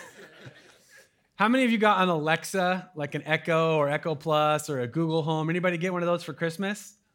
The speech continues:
Anybody? I, I, I got one for Christmas, and so now I have this amazing,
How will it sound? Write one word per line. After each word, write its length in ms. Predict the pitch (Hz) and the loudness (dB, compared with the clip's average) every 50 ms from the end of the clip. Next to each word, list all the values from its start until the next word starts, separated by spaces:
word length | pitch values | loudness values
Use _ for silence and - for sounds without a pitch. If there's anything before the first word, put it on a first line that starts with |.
| _ _ _ _ _ _ _ _ _ _ _ _ _ _ _ _ _ _ _ _ - | _ _ _ _ _ _ _ _ _ _ _ _ _ _ _ _ _ _ _ _ -4
Anybody? 480 | 160 175 175 170 180 180 190 202 190 - - _ | -2 0 2 2 2 2 2 0 -4 -6 -12 _
I, 80 | - - - _ _ | -16 -16 -16 _ _
I, 100 | - 170 175 - | -4 -4 -2 2
I 120 | 156 175 196 | 2 2 4
got 260 | 185 185 180 190 175 | 6 6 6 6 6
one 200 | 190 190 202 208 | 4 2 2 2
for 160 | 196 - 165 | 0 -2 -6
Christmas, 480 | - - 175 170 - 208 208 214 202 202 | -2 -2 -2 -2 -2 -2 -4 -4 -2 -2
and 100 | 180 180 | -4 -2
so 80 | - | -2
now 220 | 175 175 170 180 202 | 0 4 4 6 6
I 100 | 202 196 | 6 4
have 240 | 180 190 185 180 160 | 4 4 2 2 0
this 160 | 180 175 - | -4 -4 -4
amazing, 800 | 170 156 151 156 160 170 190 196 180 214 214 208 214 214 202 | -4 -2 0 2 2 2 2 2 0 0 -2 -2 -2 -4 -8